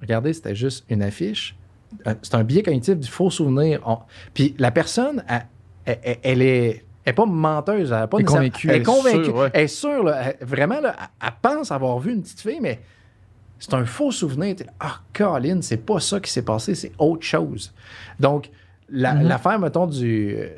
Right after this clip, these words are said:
Speaker 1: du, ah, je viens de me rappeler la troisième chose que je voulais dire,
Speaker 2: Mhm.
Speaker 1: crop circle, OK ?
Speaker 2: Ah ouais, ouais.
Speaker 1: Euh, le, le, le, pour ce qui est, mettons, du monde du Loch Ness ou ce que t'as dit, les soucoupes volantes,
Speaker 2: Ouais.
Speaker 1: ben, il y en a qui ont eu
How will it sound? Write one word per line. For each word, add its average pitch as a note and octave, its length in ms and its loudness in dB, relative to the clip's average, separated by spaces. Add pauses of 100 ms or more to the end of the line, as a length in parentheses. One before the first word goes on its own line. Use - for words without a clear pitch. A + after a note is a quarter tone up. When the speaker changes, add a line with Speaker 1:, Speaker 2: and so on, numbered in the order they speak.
(240)
Speaker 1:
du, A2 260 2
ah, G#2 260 2
je B2 160 -6
viens B2 120 -2
de B2+ 40 -4
me B2 60 0
rappeler A#2+ 240 0
la A#2+ 100 0
troisième C3+ 420 2
chose D3 240 2
que D3+ 100 2
je C3+ 80 -2
voulais C3 200 -2
dire, C3 220 -2
Speaker 2:
Mhm. E3 80 -4
Speaker 1:
crop E3 180 2
circle, C#3 300 -6
OK ? A2 380 -10 (360)
Speaker 2:
Ah A#2+ 100 -6
ouais, B2 140 -6
ouais. - 0 - (120)
Speaker 1:
Euh, B2 80 0 (100)
le, B2+ 100 0 (380)
le, A#2+ 260 2
le, A#2 60 0
pour A#2+ 140 -10
ce - 60 -16
qui F3+ 80 0
est, F#3+ 60 -4
mettons, D#3 280 -2
du C#3 100 -6
monde C3+ 200 0
du B2+ 80 -8
Loch A#2 180 -4
Ness F3+ 320 -4
ou B2+ 60 -8
ce - 80 -12
que C3+ 80 2
t'as A#2+ 160 0
dit, A#2+ 160 0
les D3+ 100 2
soucoupes A#2+ 300 2
volantes, C3+ 380 2 (100)
Speaker 2:
Ouais. B2+ 100 2 (160)
Speaker 1:
ben, B2 100 2
il D3+ 60 4
y D3+ 60 2
en D3 220 0
a A#3 260 0 (1160)
qui - 200 2
ont G#3+ 220 4
eu B3+ 260 -2